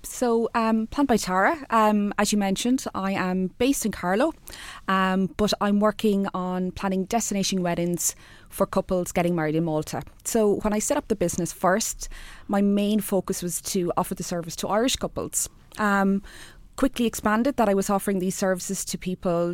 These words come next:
throughout the world. I have customers in the U S, Australia, and all over the U K. So really, I suppose it's offering, um, a really bespoke package to all of these customers, um, throughout the world,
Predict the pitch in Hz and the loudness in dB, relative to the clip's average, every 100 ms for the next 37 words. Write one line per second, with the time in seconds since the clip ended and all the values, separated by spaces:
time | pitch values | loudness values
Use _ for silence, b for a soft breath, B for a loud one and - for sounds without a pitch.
0 | - - 247 240 175 175 180 175 180 - | -6 0 2 2 0 2 2 2 -2 -4
1 | 156 - 196 - 175 170 170 156 156 185 | -6 -6 -8 -6 -4 -4 -4 -4 -4 -2
2 | 226 202 196 - - - 180 - 196 185 | 0 2 0 -2 -6 -6 -6 -2 0 0
3 | 180 175 175 - 180 175 165 165 165 165 | -2 -2 -4 -2 0 -2 -6 -6 -6 -6
4 | 165 151 156 B B B B - 202 196 | -6 -6 -6 B B B B 0 2 2
5 | 233 220 190 - 190 180 180 185 180 - | 0 0 -2 -2 -4 -4 -2 -4 -2 0
6 | - B B B B - 226 220 214 196 | -2 B B B B 0 2 2 0 0
7 | 190 196 196 180 170 175 - 180 202 214 | 2 0 -2 -4 -2 -4 -6 -8 -4 -2
8 | 190 - 254 269 - 190 - 190 - 302 | -4 -2 0 0 0 -2 0 -4 0 -2
9 | - - - - - - 214 190 190 196 | 0 -4 -4 -10 -8 -2 0 0 0 -2
10 | 175 - 196 - 175 185 233 - - B | -4 -2 -2 -2 -2 0 0 -4 -10 B
11 | B 196 175 175 180 - 208 175 160 160 | B -4 -2 -2 -2 0 0 0 0 0
12 | 156 - | 0 -4